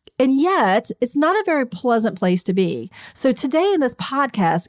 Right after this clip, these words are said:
I'm gonna help you think through, if you ever feel like you're falling behind, what can you do about it? How can you work your way through that to put yourself into a more positive space so that you don't feel that way? I'm Leanne Rogers, and this is the Leading Better Teams podcast.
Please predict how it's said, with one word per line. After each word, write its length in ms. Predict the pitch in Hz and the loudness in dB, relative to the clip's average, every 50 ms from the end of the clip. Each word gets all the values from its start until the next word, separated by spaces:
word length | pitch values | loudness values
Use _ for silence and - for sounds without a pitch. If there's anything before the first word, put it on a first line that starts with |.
| - | -2
I'm 120 | 220 247 277 | -2 0 0
gonna 220 | 330 339 320 285 | 0 0 0 -2
help 300 | 262 240 247 240 233 - | 0 0 0 0 0 0
you 120 | 226 220 | 0 -2
think 320 | 214 - - 226 220 226 214 | -2 -2 0 0 0 0 -2
through, 380 | - - 214 214 196 180 180 | -4 -2 0 2 2 4 4
if 140 | 185 190 - | 2 2 0
you 100 | 247 - - | -2 -2 0
ever 220 | 269 330 381 415 | 0 0 0 0
feel 220 | 427 - 339 311 | -2 0 0 2
like 160 | 269 240 233 - | 2 2 2 0
you're 100 | 220 202 | -2 -2
falling 400 | - - 196 202 214 220 208 202 | 0 2 2 4 4 4 2 2
behind, 580 | 196 190 196 214 214 202 170 170 170 185 196 - - - - - - | 2 2 2 2 2 2 2 2 2 0 -2 -4 -8 -16 -20 -20 -8
what 300 | - 240 247 277 311 - | -4 0 0 2 0 0
can 200 | - 311 339 311 | -2 -2 0 0
you 160 | 285 269 254 | 2 2 2
do 240 | 214 185 190 196 190 | 0 2 2 4 4
about 300 | 175 170 165 127 98 175 | 2 2 0 -2 -4 -4
it? 140 | - 139 185 | -6 -8 -6
How 180 | 196 214 233 262 | -2 -2 -2 0
can 180 | - 349 311 | 0 0 0
you 140 | 311 311 294 | 2 2 2
work 300 | 240 208 208 226 226 - | 2 2 2 0 0 0
your 100 | 262 240 | 0 2
way 200 | 226 202 214 214 | 2 2 2 0
through 320 | - - - 220 233 233 | -2 -2 -2 0 2 2
that 220 | 208 180 170 156 - | 4 2 2 0 -2
to 80 | - 190 | -6 -4
put 160 | - 226 - | -2 -2 0
yourself 420 | - 233 - - 208 190 190 - | 0 -2 0 0 0 0 2 2
into 220 | 202 196 - - 190 | 0 0 2 2 2
a 40 | 190 | 2
more 180 | 190 185 175 | 4 2 0
positive 520 | 170 - - 208 208 214 214 214 180 170 - | 0 -2 0 0 0 2 2 0 -2 -2 -4
space 560 | - - - 185 208 330 453 - - - - - - - - - - - | -6 -2 0 2 2 2 0 -2 -4 -12 -18 -20 -20 -20 -20 -20 -20 -20
so 180 | - - 262 247 | -4 0 2 2
that 160 | 233 220 - | 2 2 2
you 160 | 214 226 220 | 0 0 0
don't 360 | 190 185 180 196 180 175 170 - | 0 2 2 2 2 2 2 0
feel 160 | 160 - 190 | -2 -2 0
that 200 | - 143 - - | -2 -4 -4 -4
way? 300 | - 147 123 107 - 190 - _ _ _ _ _ _ _ _ _ _ - | -4 -4 -4 -4 -6 -8 -10 _ _ _ _ _ _ _ _ _ _ -2
I'm 220 | 240 247 269 269 | 0 2 2 2
Leanne 340 | 302 302 302 302 302 302 269 | 2 2 2 2 0 2 2
Rogers, 460 | 226 196 185 180 185 185 180 180 185 | 2 4 4 2 2 2 0 0 0
and 180 | - 208 202 196 | 0 0 2 4
this 240 | 214 220 220 - 277 | 4 2 2 0 -2
is 120 | 247 - | -2 0
the 100 | - 240 | 0 2
Leading 340 | 220 190 190 196 202 208 202 | 2 2 2 2 2 2 2
Better 260 | 185 175 180 180 185 | 2 2 2 2 0
Teams 400 | 185 - 185 170 175 175 180 - | 0 0 0 2 2 2 2 0
podcast. 760 | - - 185 165 160 185 - 185 160 - - 180 - - - | -4 -4 -2 -2 -2 -2 -2 -4 -4 -4 -4 -6 -8 -12 -18